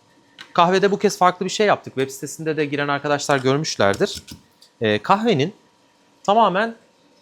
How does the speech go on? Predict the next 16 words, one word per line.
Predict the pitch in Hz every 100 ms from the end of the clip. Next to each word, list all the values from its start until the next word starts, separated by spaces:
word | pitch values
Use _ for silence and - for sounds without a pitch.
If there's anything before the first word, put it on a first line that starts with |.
| _ - - - - _ _ _ _ _ _ _ _ -
kavrum | - 180 214 208
tarihlerini | - 190 185 175 185 180 143
de | -
değiştirdik. | 78 - - - - - _ -
Yani, | 151 147 147 - _ _ -
e, | 123 120 117 113 113 113
röste | 156 160 - 147
daha | 147 156
önce | 143
yayınlarda | 147 147 147 143
da | 143
bahsetmiştim. | 135 131 151 185 175 - 139 _ _ _ _ _ _ _ _ _ -
Biraz | 170 180 143 120
geç | 139 165 - 131
oturuyor | - 104 98 87
kahve. | - 82 - 92